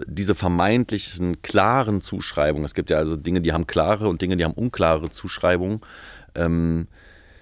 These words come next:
in denen zu forschen, ja. Und in, im Prinzip wird dieser Einbruch irgendwann einer, der sozusagen auch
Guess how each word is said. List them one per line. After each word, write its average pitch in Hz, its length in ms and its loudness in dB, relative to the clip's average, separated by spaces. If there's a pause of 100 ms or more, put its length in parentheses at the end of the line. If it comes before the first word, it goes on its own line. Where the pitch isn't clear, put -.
(540)
in 113 240 6
denen 117 340 6
zu - 120 -2
forschen, 101 500 2
ja. 73 160 -2
Und - 220 -4
in, 101 240 2 (240)
im 90 80 -2
Prinzip 92 320 0 (120)
wird 98 440 4
dieser 98 320 2
Einbruch 110 420 4
irgendwann 110 320 4
einer, 104 320 2
der 92 240 6
sozusagen 87 420 -2
auch 113 280 2